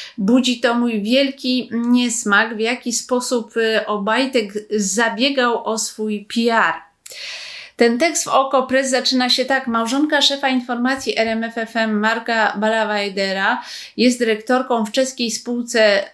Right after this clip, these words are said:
córce Orlenu. Płocki koncern i jego prezes brylują w radiu, a do R M F F M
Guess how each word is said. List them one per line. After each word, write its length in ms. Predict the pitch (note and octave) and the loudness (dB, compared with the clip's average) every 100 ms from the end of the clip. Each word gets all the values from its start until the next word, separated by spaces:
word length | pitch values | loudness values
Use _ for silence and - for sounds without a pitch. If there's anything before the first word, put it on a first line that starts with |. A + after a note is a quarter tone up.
| _ - | _ -6
córce 520 | A#3+ A3 G#3+ A3 - | -4 -4 -2 -2 2
Orlenu. 720 | G#3 G3+ G3 F3 F3+ A#3+ A#3 | 0 0 -2 -4 -4 -4 -4
Płocki 480 | - A#3+ B3 - G#3+ | -4 -4 -4 -6 -8
koncern 520 | - A3 A3 A#3+ A#3+ A3+ - | -4 -2 -2 -2 -2 -4 -6
i 140 | A3 | -2
jego 280 | A3 G#3+ G#3+ | 0 0 -2
prezes 560 | A3 A#3+ A3+ G#3+ - - | -2 0 0 -2 -4 -4
brylują 640 | G#3 A#3+ C4+ C#4 B3+ A3 | 0 2 2 2 2 2
w 60 | G3 | 0
radiu, 520 | G#3 F#3 F3+ G#3 B3+ B3+ | 0 -2 0 2 2 2
a 240 | A3 G#3+ | 2 2
do 280 | G#3+ A#3+ - | 2 0 0
R 160 | A#3+ A#3 | 0 0
M 140 | G#3+ | 0
F 140 | G3+ | -2
F 140 | F#3+ F#3 | -6 -4
M 280 | A#3 A#3+ | -2 -2